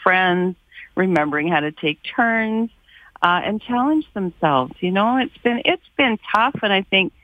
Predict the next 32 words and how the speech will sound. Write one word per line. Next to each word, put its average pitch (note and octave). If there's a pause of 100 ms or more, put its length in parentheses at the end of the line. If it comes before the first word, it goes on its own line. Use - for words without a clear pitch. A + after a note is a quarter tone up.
(320)
parents A3+
are A3+
ready A3
for G#3
a G3+
break. F#3+ (800)
Uh, F#3
and G3
I G3
think G#3
the F#3+
kids G3
are G3
ready F#3
to -
just -
go G3
out F#3
and E3+
play E3+
and E3
kind F3
of F3
leave F3+ (680)
all G3+
the F#3+
problems F3+
of E3+
the E3+
world D#3
behind. C#3
It, -